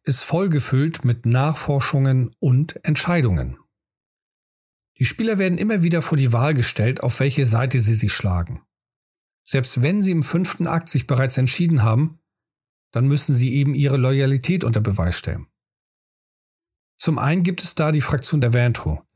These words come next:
Sie versuchen Besonnenheit und Ruhe zu festigen und das mit guten Argumenten. Dann gibt's natürlich Ludwig, der weitere Schachfiguren um sich scharen möchte. Als drittes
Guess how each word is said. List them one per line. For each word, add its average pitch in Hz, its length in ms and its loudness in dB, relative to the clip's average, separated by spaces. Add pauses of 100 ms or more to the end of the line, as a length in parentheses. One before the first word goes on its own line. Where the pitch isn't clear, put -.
(340)
Sie - 140 -2
versuchen 139 400 0
Besonnenheit 131 600 2
und 135 180 0
Ruhe 139 260 2
zu - 160 0
festigen - 480 -2
und 127 100 2
das 120 160 0
mit 131 140 0
guten 135 280 0
Argumenten. 151 680 -2 (1400)
Dann 123 160 0
gibt's 123 240 -2
natürlich 120 340 0
Ludwig, 151 420 -2
der 113 160 0
weitere 135 320 -2
Schachfiguren 160 760 -2
um 156 180 0
sich 143 180 0
scharen 151 360 0
möchte. 175 440 -2 (500)
Als 127 240 -2
drittes 160 580 -2